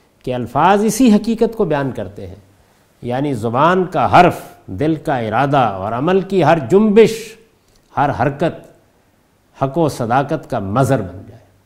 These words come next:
ये तीनों चीज़ें जब सच्चाई पर कायम हो जाएं, सच्चाई पर उस्तवार हो जाएं,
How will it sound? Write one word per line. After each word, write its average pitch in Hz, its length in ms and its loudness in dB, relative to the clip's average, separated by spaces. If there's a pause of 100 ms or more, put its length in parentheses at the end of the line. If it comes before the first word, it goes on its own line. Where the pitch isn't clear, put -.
(960)
ये 120 200 -8 (120)
तीनों 214 340 2
चीज़ें 131 440 -6 (640)
जब 117 180 -10
सच्चाई 170 680 -2
पर 185 260 -4
कायम 135 280 -6
हो 104 140 -8
जाएं, 98 260 -10
सच्चाई 165 580 -2
पर 185 180 -6
उस्तवार 127 460 -6
हो 107 140 -6
जाएं, 110 320 -10